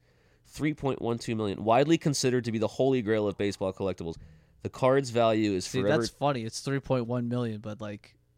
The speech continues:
Speaker 2: that's not even, like, a LeBron James rookie card. <laughs>
Speaker 1: The card's value is forever tied to its backstory. It was originally produced by the American Tobacco Company. It was included in packs of companies' cigarettes
Speaker 2: Ah.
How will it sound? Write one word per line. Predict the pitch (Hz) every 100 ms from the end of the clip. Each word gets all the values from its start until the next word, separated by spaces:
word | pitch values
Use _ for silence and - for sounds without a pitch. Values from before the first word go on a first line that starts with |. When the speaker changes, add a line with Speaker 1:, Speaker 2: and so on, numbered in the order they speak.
| _ _
Speaker 2:
that's | 120 -
not | 117
even, | 120 117
like, | 113
a | 110
LeBron | 110 110 110 110
James | 107 107
rookie | 107 - 110
card. | - -
<laughs> | - - -
Speaker 1:
The | 120
card's | - 123 127 135
value | 107 113 110 107 98
is | 95
forever | - 104 104 113
tied | - 101 95
to | 101
its | 90
backstory. | - 107 104 - 92 90 85
It | 73
was | 90
originally | 90 101 110 113 110
produced | - 92 95 90
by | 85
the | 80
American | 82 90 104 - 101
Tobacco | 90 98 113 101
Company. | 85 85 78 80
It | 78
was |
included | 78 82 - 104 95
in | 82
packs | - 101 -
of | 87
companies' | - 95 101 87 -
cigarettes | - 85 78 - - -
Speaker 2:
Ah. | 135 160 165 117 110 95 -